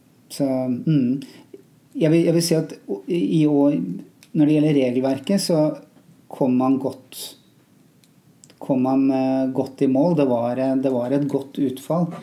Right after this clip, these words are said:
Det som, tilbake igjen litt til, eh, det, det var, det var en del som ikke, det var en del kommentarer på at det ikke var så vellykket,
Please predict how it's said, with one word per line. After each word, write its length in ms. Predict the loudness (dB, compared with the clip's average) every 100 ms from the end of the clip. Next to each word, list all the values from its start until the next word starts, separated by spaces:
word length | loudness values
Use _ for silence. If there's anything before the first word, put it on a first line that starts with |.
| -16 -10
Det 140 | 0 0
som, 320 | 2 4 4 2 -6 -20 _ _
tilbake 340 | 0 0 2 0
igjen 160 | 2 2 0 -2
litt 240 | -2 -2 0
til, 200 | 0 2
eh, 220 | 2 0 -4 -12 -20 -20 -20 -2
det, 140 | 0 2
det 120 | 2
var, 200 | 4 4
det 160 | 2 2
var 140 | 2 4
en 80 |
del 140 | 4 2
som 160 | 2 0
ikke, 360 | 0 0 0 0 -4 -6
det 80 | -2
var 80 | 2
en 80 |
del 140 | 0 0
kommentarer 560 | 2 2 2 0 -2 -4
på 140 | -4
at 100 | -2
det 100 | -4
ikke 160 | -2 -2
var 200 | -2 -4
så 220 | -2 -2 -2 -8 -20 -20 -8 -4 0
vellykket, 680 | 0 0 -4 -2 -2 -2 -10